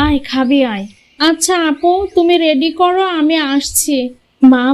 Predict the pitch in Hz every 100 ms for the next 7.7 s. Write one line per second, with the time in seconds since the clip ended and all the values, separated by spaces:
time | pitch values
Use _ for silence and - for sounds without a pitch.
0 | 269 254 254 285 302 311 320 294 302 -
1 | 262 262 269 294 - 254 220 208 208 _
2 | - - 262 226 247 285 262 294 302 285
3 | 285 277 311 302 254 247 277 269 277 254
4 | 269 269 311 - 277 262 247 220 214 208
5 | 208 _ _ _ _ 262 254 254 277 269
6 | 302 320 320 247 240 269 240 240 254 277
7 | 311 302 269 240 269 254